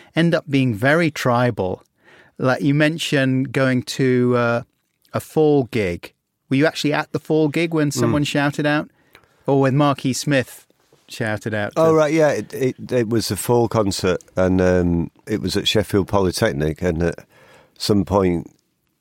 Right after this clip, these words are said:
Speaker 2: he just went, "Hello, Susie Sue, how are you doing?" Like, it, it, there was a, 'cause there was a girl there with the proper,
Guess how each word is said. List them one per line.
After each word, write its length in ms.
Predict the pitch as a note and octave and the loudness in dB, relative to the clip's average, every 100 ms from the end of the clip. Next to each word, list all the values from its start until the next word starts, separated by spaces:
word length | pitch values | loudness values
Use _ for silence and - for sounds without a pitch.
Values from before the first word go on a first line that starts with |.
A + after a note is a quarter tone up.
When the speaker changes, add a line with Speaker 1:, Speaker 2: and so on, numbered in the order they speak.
| _ - _ | _ -20 _
Speaker 2:
he 160 | F#2+ F#2 | -4 -4
just 200 | E2 - | -4 -4
went, 220 | G2 F2 - _ _ _ - | -4 -4 -10 _ _ _ 0
"Hello, 360 | C3 B2+ B2 A2+ | 2 4 2 0
Susie 480 | - A2+ G#2 A2 F#2 | 0 0 0 -2 -2
Sue, 260 | A2 A2+ | 0 2
how 160 | A2+ A#2 | 2 2
are 60 | |
you 100 | A#2 | 0
doing?" 320 | G#2 B2 A2 F#2 | 0 0 2 2
Like, 180 | G2 | 0
it, 100 | G2+ | -2
it, 300 | G2+ G2 - | -4 -6 -6
there 100 | G#2 | -4
was 140 | G#2+ F2+ | -2 -2
a, 80 | G2+ - | -4 -4
'cause 200 | G#2+ - | -6 -2
there 80 | G#2+ | -2
was 120 | F2+ | -2
a 60 | G2 | -2
girl 280 | A2 G#2 G2 | 2 2 2
there 200 | F#2+ F#2 | 2 2
with 140 | F2+ | -2
the 100 | F#2+ | -4
proper, 540 | - G2+ - - F2 | -4 -4 -4 -2 -2